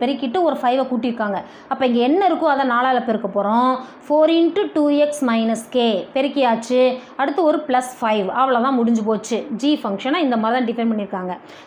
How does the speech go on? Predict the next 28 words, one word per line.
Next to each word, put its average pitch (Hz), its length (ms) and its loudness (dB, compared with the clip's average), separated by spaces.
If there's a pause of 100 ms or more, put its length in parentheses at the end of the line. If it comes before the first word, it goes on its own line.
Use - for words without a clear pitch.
(100)
சரி, 349 220 2
இப்ப 359 220 0
நமக்கு 320 220 2 (120)
ஃபோர் 349 300 2
வந்து 330 200 0
multiplication 277 560 -2
இருக்கிறதுனால 233 460 0
உள்ள 302 180 4
கூடி 277 120 0 (100)
பெருக்கிடுறோம். 226 480 0 (320)
Four 226 160 2 (100)
டூஸ் 302 300 0
are 214 60 0 (180)
eight 220 280 -2
x - 220 -12 (320)
minus 311 480 2
four 208 340 -4
k 247 140 2 (600)
plus 302 200 0 (100)
five. 240 240 0 (200)
இதுதான் 247 340 0
வந்து 202 240 0 (480)
g 311 100 4 (220)
dot 262 340 4 (380)
f - 20 -12 (300)
of 247 120 2 (280)
x-ஓட 226 400 0 (460)
மதிப்பு. 226 460 0